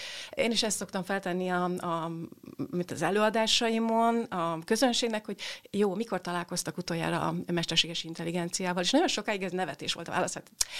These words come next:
robotok, hát nem találkoztam robottal, és akkor nem, nem, arra gondoltam, hogy amikor a Spotify algoritmus, vagy, ö, nem tudom, amikor könyvet vettek online, amikor ott, ö, vannak a,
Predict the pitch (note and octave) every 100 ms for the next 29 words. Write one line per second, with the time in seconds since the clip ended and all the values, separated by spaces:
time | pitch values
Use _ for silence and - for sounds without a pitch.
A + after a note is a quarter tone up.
0 | - G#3 G#3 F3+ - E3+ - - E3+ D3+
1 | - F3+ - E3 G3 A#3 A#3 A#3 B3 A#3+
2 | - C#4 G#3+ D#3+ - G3+ F3+ G#3+ G3+ G3+
3 | G3+ G#3 G#3 G3+ G3 G3 - - G3+ E3+
4 | - D#3+ D#3+ E3+ E3+ D#3 E3+ D#3+ - -
5 | - - - - - - - D#3+ F3 E3+
6 | F3 E3+ E3+ F#3 F3+ F3+ F3 F3 - F#3+
7 | F#3 D#3 - F3+ F3+ F3 E3 - - -
8 | F3+ F#3 F3+ A3 F#3 F3+ E3+ D#3 E3+ F3
9 | - F#3 F3+ F3+ E3+ E3+ E3+ E3+ F3+ F3
10 | _ - - - E3 E3 E3 F3 F3+ E3+
11 | F3+ F3+